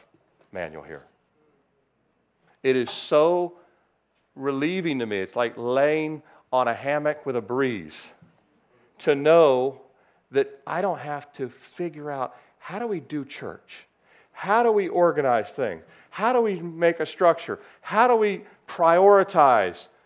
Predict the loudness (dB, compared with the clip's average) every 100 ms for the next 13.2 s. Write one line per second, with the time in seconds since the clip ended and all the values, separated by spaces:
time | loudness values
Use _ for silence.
0 | _ _ _ _ _ _ _ _ _ -10
1 | -8 -4 -4 -2 -2 -2 2 6 6 6
2 | 2 -6 -6 -6 -6 -8 _ _ _ 0
3 | 6 6 6 4 2 0 0 2 4 4
4 | 2 -6 -4 -4 -4 -20 -2 -2 -2 0
5 | 2 2 -2 -8 _ _ -14 0 2 2
6 | -2 -2 0 -2 -2 -8 _ -2 -2 -2
7 | -2 0 2 2 2 2 2 4 4 4
8 | -2 -4 0 0 0 -6 -6 -6 0 0
9 | 0 -2 -6 -4 -4 -4 -6 -16 _ _
10 | _ _ _ _ _ _ _ _ _ _
11 | 4 10 12 12 10 6 6 6 4 4
12 | 0 2 2 2 2 0 0 2 6 6
13 | 4